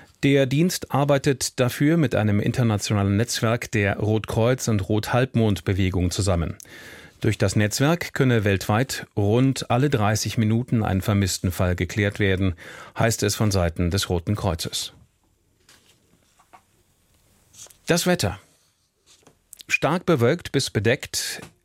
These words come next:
im Nordwesten sowie in der Lausitz und in Niederbayern sonnige Abschnitte. Vom Südwesten bis in den Nordosten, später auch auf Bayern ausweitend Regen. Lokal Unwettergefahr.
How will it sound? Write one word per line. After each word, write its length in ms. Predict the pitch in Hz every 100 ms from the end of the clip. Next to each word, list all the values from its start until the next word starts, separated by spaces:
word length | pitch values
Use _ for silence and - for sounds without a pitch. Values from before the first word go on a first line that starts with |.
| -
im 260 | 139 135
Nordwesten 500 | 135 139 170 - 202
sowie 260 | 165 143 120
in 80 | 101
der 120 | 87
Lausitz 520 | 82 95 110 110 -
und 220 | - 107
in 140 | 107 104
Niederbayern 640 | 120 135 117 110 107 107
sonnige 440 | 95 87 85 95
Abschnitte. 500 | - - - 82 - - _ _ _ _ - - - - - -
Vom 460 | - 147 147 151 151
Südwesten 640 | 151 147 139 147 - 202
bis 240 | 185 175 -
in 180 | 143
den 160 | 127 117
Nordosten, 800 | 101 95 95 107 - 175 190 175 -
später 480 | - - 143 139 120
auch 320 | 98 98 -
auf 320 | - 98 92 -
Bayern 360 | 98 104 101
ausweitend 840 | 92 101 101 - 95 85 107 131 -
Regen. 340 | 104 92 78 _ _ _ - - - - -
Lokal 560 | - 113 120 107 143 175 -
Unwettergefahr. 880 | 139 139 107 107 90 85 - 64